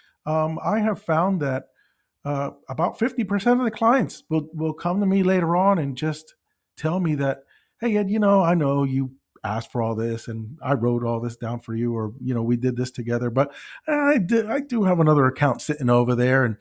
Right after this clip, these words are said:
so we'll go over that. We'll find ways to improve upon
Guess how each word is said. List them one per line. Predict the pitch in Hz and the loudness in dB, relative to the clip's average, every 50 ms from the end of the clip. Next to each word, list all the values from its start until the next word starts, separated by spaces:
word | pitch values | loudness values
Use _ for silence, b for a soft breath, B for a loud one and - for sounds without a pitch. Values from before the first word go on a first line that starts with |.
| B B B B B | B B B B B
so | - - 214 214 | 0 2 4 4
we'll | 240 311 320 | 6 4 2
go | 208 202 180 160 | 4 4 4 4
over | 151 151 139 143 127 | 4 4 4 0 0
that. | 123 127 127 135 135 139 165 175 | 2 2 4 4 2 2 2 0
We'll | 269 247 | 0 0
find | - - 170 170 151 135 | 2 2 2 2 2 2
ways | 127 131 131 131 - | 2 0 0 0 -2
to | - 135 | -2 -4
improve | 123 113 - 143 139 127 123 | -4 -2 -2 0 0 0 0
upon | 123 117 - 131 123 123 127 123 120 | -2 -4 -4 -2 -2 -2 -2 -2 -4